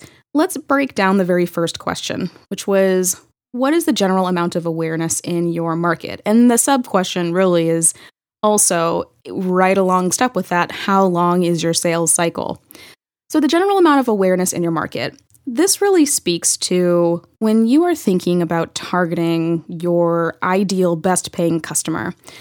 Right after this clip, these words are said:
Before they're your customer, they're really your prospect. They're someone who hasn't purchased from you yet, but they are, they, they,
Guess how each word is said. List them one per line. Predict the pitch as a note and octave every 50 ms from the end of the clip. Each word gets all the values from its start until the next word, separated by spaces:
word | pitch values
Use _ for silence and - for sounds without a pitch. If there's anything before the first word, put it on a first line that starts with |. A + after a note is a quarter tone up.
| - - - _ -
Before | B3 B3+ - D#4 F4+ F#4
they're | E4 D#4 C#4+
your | B3+ A#3 G#3
customer, | G#3 - F3+ F3+ - - F#3+ F3+ F3+ F#3
they're | F#3 G3 G#3
really | A3 A3+ A3 A3 G#3+
your | F#3 F3 E3+
prospect. | - - D#3+ - - - - - E2+ - - -
They're | F#3 F#3
someone | - A#3 A3+ A3 A3+
who | A3+ G#3+
hasn't | G#3 G#3 G#3 G#3 -
purchased | - G#3+ G3 G3 G3 -
from | - F#3 F3
you | F3 E3+ F3 F3+ -
yet, | A#3 A3+ A3 G#3+ -
but | F#3+ -
they | - F#3+ F#3
are, | F#3 F#3 F3+ F3+ F3 F3 F3 E3+ F3 E3+
they, | E3 F3+ F#3+ E3+ -
they, | F#3 F3+ F#3+ F#3 F#3